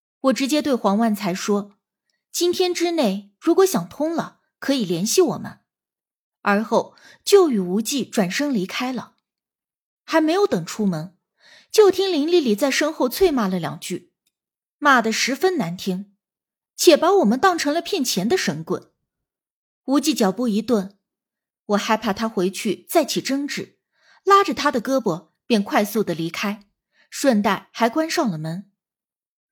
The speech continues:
其实我也觉得十分的憋气，本来吧是好意要帮忙，却被人骂做了神棍。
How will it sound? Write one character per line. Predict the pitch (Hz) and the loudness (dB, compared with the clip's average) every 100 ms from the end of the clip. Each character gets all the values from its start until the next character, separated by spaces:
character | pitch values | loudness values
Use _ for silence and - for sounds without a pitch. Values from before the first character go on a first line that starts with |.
| _ _ _ _ _ | _ _ _ _ _
其 | - 403 | 2 4
实 | 403 | 6
我 | 330 381 | 4 6
也 | 453 | 4
觉 | 202 165 | 4 0
得 | 175 | -2
十 | - | -6
分 | 175 180 | -4 -4
的 | 175 | -2
憋 | 185 185 | -2 -2
气， | - - - _ _ _ _ _ _ _ | -2 -6 -8 _ _ _ _ _ _ _
本 | 254 | 0
来 | 240 247 | 2 2
吧 | 269 247 226 | 2 2 0
是 | 233 311 | 0 -2
好 | 254 185 | 0 -2
意 | 220 | 0
要 | 269 226 | 0 0
帮 | 277 | 0
忙， | 269 180 220 - _ _ _ _ - | 0 -2 -4 -8 _ _ _ _ 4
却 | 466 | 6
被 | 466 | 6
人 | 339 | 2
骂 | 381 359 | 2 2
做 | 370 | 2
了 | 254 196 | 0 0
神 | 170 196 | -2 -2
棍。 | 233 294 - | 0 -2 -4